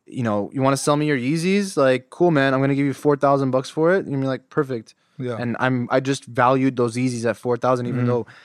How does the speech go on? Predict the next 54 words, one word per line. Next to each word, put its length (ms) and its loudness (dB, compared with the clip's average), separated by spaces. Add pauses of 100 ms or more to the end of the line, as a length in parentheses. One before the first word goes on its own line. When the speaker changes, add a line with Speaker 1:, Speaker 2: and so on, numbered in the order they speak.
(140)
Speaker 1:
the 80 -6
person 300 0
next 220 -2
to 80 -6
me 80 -2
might 180 0
have 100 -2
gotten 220 0
it 60 -6
for 100 -6
two 160 -4
thousand 320 0
dollars 260 0
Speaker 2:
Mm-hmm. 120 -4
Speaker 1:
elsewhere. 280 -2
There's 180 2
no, 160 4
like, 260 0 (260)
number. 400 2
And 100 0
I 40 0
think 140 0
that's 200 2
what 200 2 (320)
StockX 400 2
Speaker 2:
Well, 100 4
Speaker 1:
is 60 4
trying 140 4
to 80 4
Speaker 2:
regulations. 440 2
Speaker 1:
do. 160 -4 (240)
Yeah, 280 -2 (180)
exactly. 480 -8 (280)
Speaker 2:
So 140 -6
we'll 140 0
see 160 -2
what 60 4
happens. 300 2
I 40 0
mean, 160 -2
so 140 -4
if 80 -4
you 60 -4
guys 140 2
are 60 2
interested 300 -4
in 80 -6
getting 220 -6
it, 80 -8
the 80 -6
app, 220 -10 (360)
it's 80 -20
called 200 -2
Otis, 420 -6